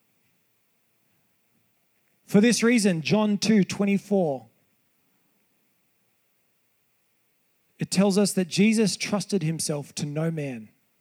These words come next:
because he knew what was in man. He trusted himself to no man. And yet John three sixteen, that famous verse, merely one chapter later,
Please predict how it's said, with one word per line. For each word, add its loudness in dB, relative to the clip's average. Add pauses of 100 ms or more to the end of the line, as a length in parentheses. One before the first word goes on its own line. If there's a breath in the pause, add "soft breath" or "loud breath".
(3000)
because 0
he -4
knew 2
what 0
was -8
in -10
man. -16 (420)
He -12
trusted -4
himself -8
to -8
no -4
man. -8 (240 loud breath)
And 2
yet 0
John 2
three 0
sixteen, 0
that -2
famous 0
verse, 0
merely 2 (180 loud breath)
one 2
chapter 0
later, 2